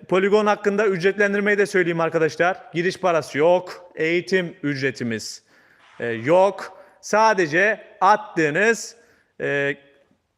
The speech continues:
her mermi başına on T L veriyorsunuz arkadaşlar. Yani burası gerçekten mükemmel bir poligon.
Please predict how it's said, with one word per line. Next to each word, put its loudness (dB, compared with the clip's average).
her 2
mermi 0
başına 0
on 2
T 2
L 2
veriyorsunuz 0
arkadaşlar. 0
Yani 2
burası 2
gerçekten -2
mükemmel -2
bir -4
poligon. -2